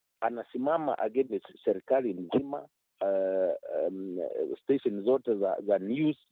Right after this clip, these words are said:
zi-, zote zilikuwa zinapigia debe, zile nyingi. Kuna zingine pengine zilikuwa neutral, lakini zile nyingi na zile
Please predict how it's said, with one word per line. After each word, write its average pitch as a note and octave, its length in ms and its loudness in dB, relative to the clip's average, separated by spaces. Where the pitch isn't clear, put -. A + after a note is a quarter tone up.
zi-, F#2+ 280 -4
zote B2 280 2
zilikuwa G2+ 360 0
zinapigia G#2+ 680 -2
debe, A2 220 4
zile D#3+ 280 2
nyingi. C3 320 -2
Kuna C#3+ 220 -2
zingine G#3+ 280 0
pengine F#3 380 -2
zilikuwa C3 340 -2
neutral, A#2 400 -6
lakini E4+ 320 -4
zile C#3+ 260 4
nyingi C#3 240 0
na A#2 80 -2
zile B2 220 -4